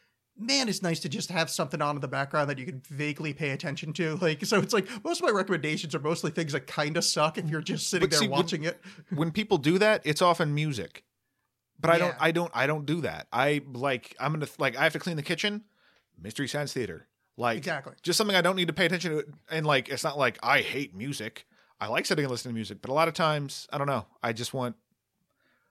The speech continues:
Speaker 2: I, I'd like, I'd like a vague, s-, someone telling me a story at least, or,
Speaker 1: Yeah.
Speaker 2: you know, that's the same thing with, with, uh,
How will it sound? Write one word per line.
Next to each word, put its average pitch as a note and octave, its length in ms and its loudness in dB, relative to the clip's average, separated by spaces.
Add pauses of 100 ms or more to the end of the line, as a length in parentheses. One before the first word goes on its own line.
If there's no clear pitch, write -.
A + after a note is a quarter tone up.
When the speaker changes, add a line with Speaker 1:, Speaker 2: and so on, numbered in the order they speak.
(120)
Speaker 2:
I, C3+ 220 0
I'd C#3+ 60 4
like, D3+ 240 4
I'd D3 80 4
like D3 160 4
a D#3 40 4
vague, C#3 260 2
s-, - 160 -6
someone E3 200 0
telling D#3+ 240 0
me D#3 80 -2
a C#3+ 60 -2
story C3 640 2 (120)
at A#2+ 140 0
least, A2+ 300 -6
or, A#2 60 -2
Speaker 1:
Yeah. E3+ 120 4
Speaker 2:
you B2+ 80 -6
know, B2 80 -4
that's C#3 220 -2
the D3+ 80 -6
same G3 140 4
thing F3 100 0
with, D3+ 160 0
with, C#3 320 -2
uh, B2 180 2